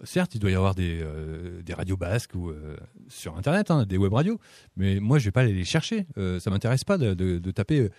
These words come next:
euh, web radio basque sur, sur mon, sur mon ordi. J'ai pas envie de, mais par contre, quand je suis en bagnole, si, ça, je trouve ça génial, quoi. Et je suis persuadé qu'un jour ou un autre, tout ce fameux vieux matériel <laughs> pourra servir. La bande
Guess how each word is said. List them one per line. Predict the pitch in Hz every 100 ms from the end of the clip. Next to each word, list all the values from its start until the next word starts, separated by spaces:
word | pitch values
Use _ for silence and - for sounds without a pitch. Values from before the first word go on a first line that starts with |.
| - _ -
euh, | 87 -
web | 127 147
radio | 95 107
basque | 104 127 147 101
sur, | - 82 80
sur | - 85
mon, | 85 82 80
sur | - 87
mon | 95
ordi. | 127 180 170 82
J'ai | 78 73
pas | 87
envie | 87 92
de, | 95 _
mais | 110
par | 101
contre, | 95 -
quand | 110
je |
suis | 95
en |
bagnole, | 85 143 190
si, | - 196 - - 85 92
ça, | 147
je | -
trouve | 92
ça |
génial, | 87 117 110
quoi. | - - - - - _
Et | 113
je | 110
suis | - 131
persuadé | 175 - - 82 - - _ _ _ -
qu'un | 120
jour | 139 170
ou | 135 92
un |
autre, | 78 87 - - -
tout | 185
ce | 151 104
fameux | 123 123
vieux | 92 127 165
matériel | 110 107 90 90 98 98 - 139 185 139 117
<laughs> | - - 180 139 -
pourra | 131 120 113
servir. | - 143 110 107 104 85 - - -
La | 98 104
bande | 120